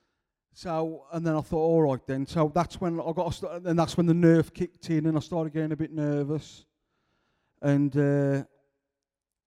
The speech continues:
so that's when I went and texted the worship team and the, um, life group, 'cause I know I've got some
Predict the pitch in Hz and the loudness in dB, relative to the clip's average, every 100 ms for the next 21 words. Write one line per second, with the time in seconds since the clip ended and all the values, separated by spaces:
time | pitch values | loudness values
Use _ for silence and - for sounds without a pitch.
0 | _ _ _ - 180 151 - 160 147 147 | _ _ _ -8 -4 -4 -2 -2 -2 -4
1 | - 156 - 156 _ - - - 147 156 | -10 -12 -12 -16 _ -20 -20 -18 -8 -6
2 | 147 156 - 151 139 139 143 139 139 139 | -6 -8 -10 -8 -6 -4 -4 -4 -6 -6
3 | 135 135 131 143 143 127 - 135 135 - | -8 -10 -12 -12 -12 -10 -6 -2 -2 -4
4 | 139 127 - _ _ _ _ 139 143 139 | -6 -6 -12 _ _ _ _ -6 -2 -2
5 | 139 131 131 147 | -2 -6 -10 -8